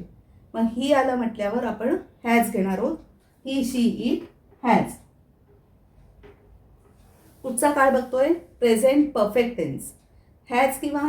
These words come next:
हॅव नंतर क्रियापदाचं तिसरं रूप येतं त्या काळानुसार. मग आता ऑफर हे आपलं क्रियापद,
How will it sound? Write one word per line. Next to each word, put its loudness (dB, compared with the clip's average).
हॅव 0
नंतर 0
क्रियापदाचं -2
तिसरं 0
रूप 0
येतं 0
त्या 2
काळानुसार. 0
मग -2
आता 2
ऑफर 2
हे -4
आपलं -2
क्रियापद, 0